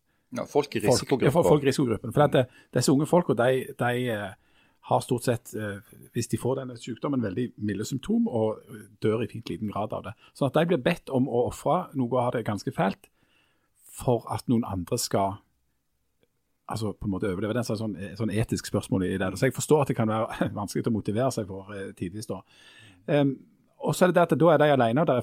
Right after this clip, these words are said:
Speaker 2: men så finnes det jo på en måte da sånn digital undervisning og sånt. Er det, men så er det, er det verre for de som da går konkurs, eller som mister jobben, eller som mister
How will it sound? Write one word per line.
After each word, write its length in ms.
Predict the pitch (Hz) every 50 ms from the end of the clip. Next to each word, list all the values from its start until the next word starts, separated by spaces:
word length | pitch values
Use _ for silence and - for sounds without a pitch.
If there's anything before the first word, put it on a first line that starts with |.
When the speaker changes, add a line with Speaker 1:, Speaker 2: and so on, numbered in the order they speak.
| - -
Speaker 2:
men 140 | 135 127 120
så 80 | - 135
finnes 240 | - 135 139 139 -
det 140 | - 151
jo 80 | 147 135
på 60 | - 123
en 40 |
måte 180 | 110 117 117 113
da 80 | - 117
sånn 160 | 107 - 117 101
digital 380 | 107 107 - - 117 117 117
undervisning 320 | 113 107 113 127 - 190 160
og 40 | 190
sånt. 140 | 208 - - -
Er 60 | 131
det, 120 | 143 156 180 170 - _ _ _ _ _ _ _
men 120 | 170 165
så 100 | 233 226
er 80 | 185 -
det, 20 | 160 165
er 60 | 151
det 60 | 156 139 143
verre 320 | 151 170 190 - - 185 -
for 140 | - 131 120
de 80 | 135 143
som 180 | - - 135 113
da 100 | 131 127 123 127
går 140 | 127 120 -
konkurs, 460 | 127 110 - - - 151 - - -
eller 160 | - 123 113 -
som 80 | 117
mister 240 | 113 113 - - 120
jobben, 400 | 110 127 131 156 - - 151 131
eller 160 | 117 110 107
som 140 | - 120 120
mister 540 | 120 110 - - - - - _ 143 147 143